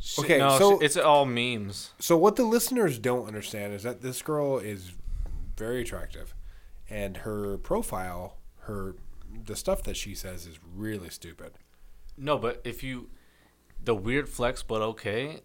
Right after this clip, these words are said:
Speaker 1: that's a meme.
Speaker 2: What does that mean?
Speaker 1: Okay, so, like, there's, there's memes that could be si-, I, I can't remember one off the top of my head, but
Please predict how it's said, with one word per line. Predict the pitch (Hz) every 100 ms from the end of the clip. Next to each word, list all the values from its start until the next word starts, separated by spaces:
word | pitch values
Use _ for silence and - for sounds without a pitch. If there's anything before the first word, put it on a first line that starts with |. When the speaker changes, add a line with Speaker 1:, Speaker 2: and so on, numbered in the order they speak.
| _
Speaker 1:
that's | 107 104 -
a |
meme. | 92 92 90 87 98 _ _ _
Speaker 2:
What | 117
does | 98
that | 95
mean? | 87 82 _ _ _ _ - _ _ _ - 135
Speaker 1:
Okay, | 131 139
so, | 131 143 127
like, | 120 101
there's, | 131 131 - -
there's | 131 127 110
memes | 123 139 131 120
that | 127 120
could | 123 104
be | 113 110
si-, | - 127 - - - - - -
I, | 123 - -
I | 127
can't | 165 147
remember | 139 135 127
one | 117 120
off | 123
the | 123
top | 117 135
of | 131
my | 120
head, | 113 139 185 165
but | 113 110